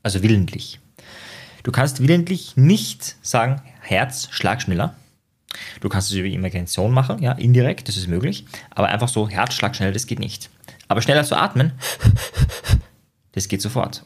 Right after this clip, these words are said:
ohne Problem. Das kannst du in dem Moment, wo du es machen möchtest, machen, auch langsamer zu atmen. Das heißt, ein schöner Spruch von einer Kollegin lautet, die Atmung ist der Zugang zum Unbewussten. Die Atmung ist der Zugang zum Unbewussten.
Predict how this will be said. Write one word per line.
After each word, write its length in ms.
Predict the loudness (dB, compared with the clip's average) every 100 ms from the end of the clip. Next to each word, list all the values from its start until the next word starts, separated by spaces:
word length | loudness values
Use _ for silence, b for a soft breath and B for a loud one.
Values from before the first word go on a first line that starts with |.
| -2
ohne 180 | 0 0
Problem. 300 | 0 -2 -4
Das 100 | -4
kannst 220 | -4 -2
du 40 |
in 60 | 0
dem 100 | 2
Moment, 280 | 2 0 -2
wo 60 |
du 60 | -4
es 80 | -4
machen 240 | -4 -2
möchtest, 460 | -2 -4 -10 -8 -6
machen, 220 | -2 -4 B B B -2
auch 200 | -2 0
langsamer 440 | 0 0 -2 -6
zu 100 | -8
atmen. 320 | -10 -10 -14 -16 _ _ _ -20 B B B B B B
Das 160 | -2 2
heißt, 360 | 2 0 -4 -18 -20 _ _ _ _ _
ein 340 | -2 0 0 -4
schöner 300 | -2 0 0
Spruch 240 | 0 -4
von 160 | 0 -2
einer 80 | 0
Kollegin 500 | -2 0 0 -2 -10 -14 -2
lautet, 580 | 0 2 2 0 -2 -10 _ _ -20 _ _ _ _ _ -10
die 100 | -6
Atmung 720 | -2 -2 -2 -4 -2 -2 -6 -12 _
ist 180 | -10 -4
der 160 | -4 -4
Zugang 460 | -6 -2 -2 -2
zum 160 | -6 -4
Unbewussten. 560 | -4 -4 -6 -10 -12 -18 B B B B B _ _ _ _ _ _ _
Die 140 | -6 -2
Atmung 340 | -2 -2 -2
ist 140 | -2 -6
der 60 |
Zugang 260 | -6 -4 -4
zum 140 | -4
Unbewussten. 500 | -4 -4 -6 -10 -10